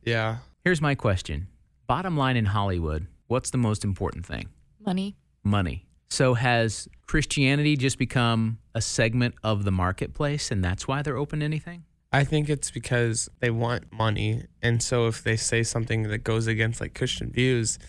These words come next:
Speaker 1: they're obviously gonna lose a lot of money.
Speaker 3: In my opinion, if Christianity is something that can generate money for Hollywood,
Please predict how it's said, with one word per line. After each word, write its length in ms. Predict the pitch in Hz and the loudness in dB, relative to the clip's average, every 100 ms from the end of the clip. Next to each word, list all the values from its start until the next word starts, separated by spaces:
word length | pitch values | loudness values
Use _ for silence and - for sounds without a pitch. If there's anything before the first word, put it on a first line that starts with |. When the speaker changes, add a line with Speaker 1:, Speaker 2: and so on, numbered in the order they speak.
| - | -6
Speaker 1:
they're 180 | - 113 | 0 2
obviously 460 | 117 110 110 - 113 | 2 2 0 -2 -2
gonna 200 | 110 110 | 0 0
lose 260 | 110 120 | 0 0
a 60 | 113 | 0
lot 300 | 110 110 110 | 0 0 0
of 300 | 110 110 - - | 0 -4 -6 0
money. 360 | 127 113 - - _ - | 0 0 -4 -12 _ 0
Speaker 3:
In 160 | 226 | 2
my 200 | 190 175 | 2 2
opinion, 380 | 185 185 175 160 180 | 0 0 -2 -2 0
if 240 | 175 - - - | -2 -4 -18 -8
Christianity 720 | - 214 - 202 190 190 185 | -2 0 0 0 2 2 0
is 160 | 180 170 | 0 0
something 420 | - 180 185 180 | 0 0 0 0
that 160 | 160 | -2
can 260 | - 180 165 | 0 0 2
generate 480 | 160 165 208 233 214 | 2 0 2 0 2
money 280 | 220 220 220 | 2 2 0
for 300 | - 196 180 | -2 0 0
Hollywood, 720 | - 165 208 233 254 254 | 0 2 2 4 4 4